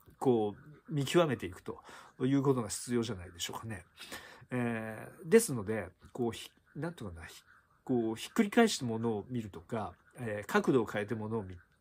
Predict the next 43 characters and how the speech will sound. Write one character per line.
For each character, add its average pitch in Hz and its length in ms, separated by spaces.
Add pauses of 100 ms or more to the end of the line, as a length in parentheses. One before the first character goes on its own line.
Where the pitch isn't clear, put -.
て、 101 220 (280)
表 160 560
裏 147 280
を 120 200
よ 170 300
く 180 140
吟 156 260
味 131 80
す - 160
る 107 80
と 110 100
い 98 40
う 90 40
こ 90 120
と 87 60
で - 60
す - 100
ね。 98 280
よ 202 180
く 294 120
私、 156 340
孔 143 240
子 165 180
の 170 180
言 156 260
葉 127 80
使 - 200
う 110 80
ん 107 60
で 90 80
す - 120
ね。 101 160
「我 135 200
は 117 80
十 113 380
五 107 160
に 107 100
し - 80
て - 80
学 117 240
に 107 80
志 98 460
し」、 95 160